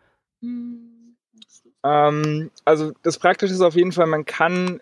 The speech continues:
Speaker 2: die Jobs danach, äh, filtern, wie viele Leute gesucht werden. Also das kann der Host angeben, ob er eine Person oder ein Paar braucht, weil viele schreiben auch direkt rein,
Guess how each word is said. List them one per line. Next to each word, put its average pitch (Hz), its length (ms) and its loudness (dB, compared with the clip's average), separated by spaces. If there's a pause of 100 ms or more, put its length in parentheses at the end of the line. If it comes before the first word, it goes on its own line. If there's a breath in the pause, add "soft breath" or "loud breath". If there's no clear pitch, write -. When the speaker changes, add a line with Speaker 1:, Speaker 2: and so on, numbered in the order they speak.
(100)
Speaker 2:
die 160 140 -8
Jobs - 400 0
danach, 147 540 0
äh, 143 200 4
filtern, 165 440 2
wie 151 100 -4
viele 143 180 0
Leute 156 260 4
gesucht 143 380 -8
werden. 185 360 2
Also 143 200 -4
das 131 160 -10
kann 139 180 2
der 135 160 4
Host 143 260 0
angeben, 156 440 0
ob 135 100 -2
er 135 140 2
eine 131 180 0
Person 139 460 -2
oder 120 140 0
ein 117 100 -2
Paar 139 320 2
braucht, 151 500 0
weil 131 100 2
viele 156 320 2
schreiben 143 380 0
auch 143 160 -4
direkt 147 500 -2
rein, 147 380 0